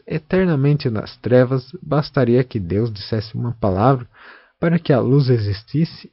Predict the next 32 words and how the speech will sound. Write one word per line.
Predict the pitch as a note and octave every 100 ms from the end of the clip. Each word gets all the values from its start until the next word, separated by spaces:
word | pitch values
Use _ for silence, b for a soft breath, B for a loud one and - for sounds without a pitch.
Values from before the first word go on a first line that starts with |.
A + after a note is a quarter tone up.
| -
e | G#2+
não | G#2 A#2+ D#3
o |
fez? | - - A2+ C#3+ - - _ _ _ _ B B B -
Apesar | G#3 - F#3 D3+ E3 D3
da | C3
intenção, | C#3 C#3 A#2 A2 B2+ A#2+
né, | A2+
de | G#2+ A2
provocar | - - A2+ G2 F#2+ - B2+ A#2+
de | G2+ G2 G2 G2 - -
Jaroslavski, | A2 G#2 A2 G2+ G2 F#2+ - A#2+ C#3 A#2+ G#2 - - - b b b b b b _
que, | - G2+ G2 F#2+ - -
que | -
é | A2
um | A#2 A#2
ateu, | A2 A2+ - A#2 C3 D3+
né, | C3+ D3+
acreditava | - - A2 G2+ G2+ G#2+ G#2 G#2
que | -
essa | G#2+ -
história | A2 - G#2+ G#2
fosse | - A2 A2
apenas | G2+ G2 G#2+ A2
uma | A2+
mentira, | B2+ E3 D#3+ - D3+ D#3 - B B B B B B B
a | D#3
pergunta | - G3 E3 C#3 D#3+ F3 F3+ E3+ -
é | E3
lícita | F3 D#3 D#3 F3+ - G#2 - F#2+ A2
e | A#2+
pertinente. | - D3 D3 - B2+ A#2+ B2 - -